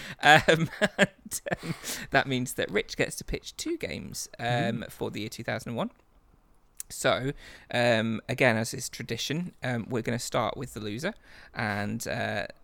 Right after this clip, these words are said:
Speaker 1: that being Steve. Uh, Steve, start us off first. What's gonna be the game that you're gonna pitch as your game of the year for two thousand and one?
Speaker 2: Uh, for two thousand and one, I am going to pitch Max Payne for the personal computer.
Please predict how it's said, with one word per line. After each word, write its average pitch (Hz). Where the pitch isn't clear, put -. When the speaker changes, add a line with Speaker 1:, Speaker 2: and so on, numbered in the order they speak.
Speaker 1:
that -
being 110
Steve. 120
Uh, 120
Steve, -
start -
us 156
off 147
first. 127
What's 143
gonna 135
be 123
the 120
game 117
that -
you're 113
gonna 113
pitch -
as 117
your 110
game 120
of 117
the 110
year 110
for -
two -
thousand -
and -
one? -
Speaker 2:
Uh, 147
for 135
two 202
thousand 165
and 131
one, 135
I 131
am 123
going 123
to 143
pitch 139
Max 165
Payne 120
for 220
the 107
personal 196
computer. 117